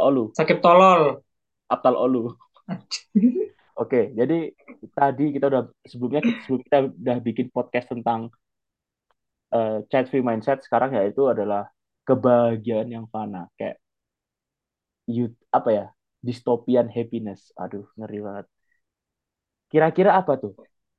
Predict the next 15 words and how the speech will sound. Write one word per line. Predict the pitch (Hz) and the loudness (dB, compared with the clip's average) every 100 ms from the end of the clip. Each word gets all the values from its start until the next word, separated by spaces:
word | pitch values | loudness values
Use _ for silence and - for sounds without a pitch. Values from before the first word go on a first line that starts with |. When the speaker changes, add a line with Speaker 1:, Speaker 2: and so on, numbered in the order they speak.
| - | -4
Speaker 2:
Wow. | 147 139 131 123 - 143 | -2 -2 -6 -14 -10 -6
Speaker 1:
Apa | 151 190 | 0 2
yang | 143 | 2
buat | 156 - _ - | 0 -6 _ -4
kita | 208 220 | -2 0
tuh | 294 - | -4 0
bahagia, | 151 139 135 175 165 - | 2 2 0 0 -2 -4
tapi | 185 - | -12 -12
tuh | 370 | -14
kayak | 185 - _ 135 | -14 -18 _ -4
nggak | 139 135 | -4 -2
bahagia | 147 156 143 104 - | -6 -4 -4 -6 -8
gitu? | - - _ _ _ _ _ _ _ _ _ - | -20 -20 _ _ _ _ _ _ _ _ _ -6
Apa | 180 170 139 | -2 -2 -2
contohnya? | 117 110 | -6 -8